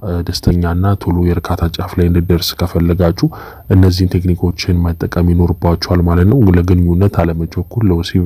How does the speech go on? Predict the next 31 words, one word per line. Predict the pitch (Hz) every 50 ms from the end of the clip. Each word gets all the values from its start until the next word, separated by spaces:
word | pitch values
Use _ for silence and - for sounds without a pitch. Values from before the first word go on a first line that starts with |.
| - - -
መቸኮል | 90 90 87 - 82 - - - 87
አያስፈልግም። | 87 82 - - - 87 87 90 95 113 156 - - - - - - - -
ብዙ | - - 95 95
ወንዶች | 98 90 90 90 87 82
ስህተቱ | - - - - 87 - 87 87 87
እዚህ | 85 85 87 87 85
ጋር | 90 87
ነው | 87 87
የሚሆነው። | 87 87 90 98 110 120 120
ስለዚህ | - - 82 82 85 82 - 147 165 - - - - - - - -
ሚስት | - 95 95 - - - -
ደስተኛ | 87 92 90 - - - 87 85 82
እንድትሆን | 82 82 82 82 - - - - 87 85
ከፈለግ | - 87 82 - 85 87 92 107 113 110 - - -
መጀመሪያ | - - 82 92 82 76 78 82 82 87 90
ቅድመ | 90 - 82 78 78 80
ወሲብ | 80 80 - - 87 80 -
ጨዋታውን፣ | - - 80 78 78 - - 101 110 - -
እ፣ | - 90 87 82 82 82 80 82
እጅግ | 82 80 80 - 82 80
በጣም | 80 80 76 80 87 95 104 101 104 107 92
በጥንቃቄና | 87 85 85 85 82 82 82 78 - 82 90 82 - - 80 80 - - 85 98 120 147 - - - - - - - - - -
በወቀ | - 92 90 87 85 87 85 82 85 85 87 87 92 92 90 - - 85 87 90 101 98
ማለትም | 90 87 87 87 85 85 - - 95 92
ማወቅ | 87 90 87 87 82
ያስፈልጋል። | 82 80 - - - - 87 82 85 87 92 92 92 90
የቱ | 85 80 -
ጋር | - - 85
እንደምትሰማት፣ | 82 82 82 80 80 82 - - - 92 92 107 110 -
የቱ | 95 90 - -
ጋር | - 90 87